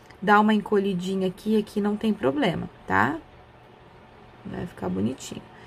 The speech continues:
Aqui eu tô dando uma descoladinha pra dar um, um movimentinho ali, ó, da blusinha meia soltinha.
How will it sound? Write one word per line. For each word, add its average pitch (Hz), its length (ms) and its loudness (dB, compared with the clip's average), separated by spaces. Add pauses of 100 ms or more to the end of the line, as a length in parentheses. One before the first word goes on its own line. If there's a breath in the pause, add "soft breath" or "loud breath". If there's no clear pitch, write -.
(380 loud breath)
Aqui 190 200 -6
eu - 40 -6
tô - 120 -4
dando 196 200 -2
uma 202 160 0
descoladinha 185 960 -2 (720)
pra - 200 -6
dar 196 240 -2
um, 220 280 0 (140)
um 214 40 -2
movimentinho 214 880 2
ali, 214 200 2
ó, 180 100 0 (580 loud breath)
da 202 240 0
blusinha 202 500 0
meia 208 280 0
soltinha. 180 760 -4